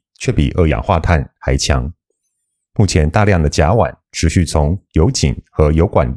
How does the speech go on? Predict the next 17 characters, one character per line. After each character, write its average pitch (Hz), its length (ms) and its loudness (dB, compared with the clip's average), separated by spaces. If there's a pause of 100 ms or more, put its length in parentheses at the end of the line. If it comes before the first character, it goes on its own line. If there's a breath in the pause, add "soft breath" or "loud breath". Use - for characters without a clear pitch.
进 73 220 0
入 71 120 2
空 90 200 0
气 90 180 0
中， 87 300 0 (560)
或 123 100 0
是 104 160 0
无 78 160 2
意 95 160 2
间 87 200 0
的 76 180 0
泄 - 240 0
漏， 76 320 0 (420)
其 - 140 -2
他 139 100 4
来 113 160 4
源 85 340 2